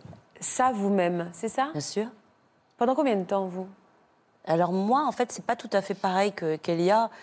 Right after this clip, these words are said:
Speaker 2: parce qu'Elia, c'est vraiment le, le regard des autres qui est lourd pour elle. Parce que moi, c'était, j'avais pas ce problème-là, en fait, avant que ça se déclare. J'étais quelqu'un qui était, euh, dans la vie active.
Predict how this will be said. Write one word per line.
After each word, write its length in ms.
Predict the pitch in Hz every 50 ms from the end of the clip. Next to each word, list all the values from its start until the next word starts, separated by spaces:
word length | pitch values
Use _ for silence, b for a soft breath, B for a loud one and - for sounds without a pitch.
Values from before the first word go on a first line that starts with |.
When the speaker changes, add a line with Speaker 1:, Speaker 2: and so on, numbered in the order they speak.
| B B B B
Speaker 2:
parce 140 | - 156 -
qu'Elia, 360 | - 190 180 180 202 208 226
c'est 180 | - - - 175
vraiment 340 | 180 175 180 190 196 202
le, 160 | 190 185 170 160 B B B B B B
le 240 | - 165 165 165 170 170
regard 320 | 165 185 175 190 190 180
des 200 | 180 190 180 180
autres 180 | 208 220 214 -
qui 160 | - - 170
est 420 | 165 165 165 160 160 160 165 160 151 - - -
lourd 320 | - 160 165 185 214 208 214
pour 240 | - 180 170 160
elle. 240 | 175 180 196 208 180 b b b b b b b b b _
Parce 200 | - 165 156 -
que 80 | - 185
moi, 240 | 170 175 180 196 202
c'était, 380 | - - - 143 - - 165
j'avais 180 | 151 160 160 156
pas 140 | 156 - 196
ce 80 | 190 -
problème-là, 560 | - - 160 165 170 165 165 170 180 180 170
en 60 | 143
fait, 220 | - - 147 - 147
avant 160 | 139 151 156
que 60 | - -
ça 100 | 156 147
se 60 | 135
déclare. 560 | 139 151 147 - 170 175 185 175 156 135 120 B B B B B B B B B -
J'étais 180 | - - 160
quelqu'un 300 | - 165 143 139 175 170
qui 120 | 160 - 151
était, 200 | 139 - - 156
euh, 420 | 151 151 143 139 131 123 123 120
dans 140 | 123 139 139
la 160 | 139 139 143
vie 180 | 135 127 156 160
active. 840 | 165 - - - - 175 185 190 190 185 165 143 143 139 127 120